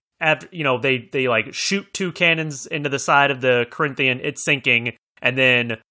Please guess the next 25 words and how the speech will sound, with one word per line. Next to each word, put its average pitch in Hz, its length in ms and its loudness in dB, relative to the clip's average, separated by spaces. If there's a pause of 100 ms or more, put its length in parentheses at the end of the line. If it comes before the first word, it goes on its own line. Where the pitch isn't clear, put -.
(120)
all 147 200 6
of 131 60 0
a 131 60 -2
sudden, 135 460 2
oh 139 140 4
no, 135 240 4
Lafitte 127 400 -2
and 123 120 0
his 131 180 -4
whole 131 160 0
crew 127 340 -2
are 113 120 2
on 107 140 0
board. 107 420 -2 (320)
And 123 480 2 (200)
that's, 156 260 2
like, 151 220 4
their, 143 320 4 (300)
his 151 300 2
entrance 156 680 0 (260)
is 123 460 2
a 135 120 0
noose 156 400 -2
comes 127 360 -4
down 110 480 2